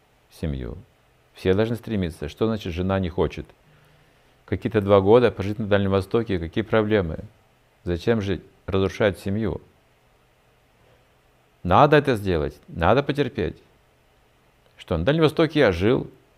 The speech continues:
хорошее место. М. Раньше это бе-, было место ссылок, а сегодня лучше уже. М.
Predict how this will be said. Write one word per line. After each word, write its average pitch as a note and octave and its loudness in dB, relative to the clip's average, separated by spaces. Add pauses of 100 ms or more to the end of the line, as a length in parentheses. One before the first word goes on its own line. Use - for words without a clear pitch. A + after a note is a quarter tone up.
(240)
хорошее A#2+ 0
место. B2+ -6 (1300)
М. G2 -8 (600)
Раньше A2+ 4
это G#2+ 0
бе-, G2 2
было G#2 2
место G#2 0
ссылок, A#2+ 2
а D#2+ 0
сегодня A#2 -4
лучше A2 -4
уже. F#2 -8 (540)
М. D#2+ -14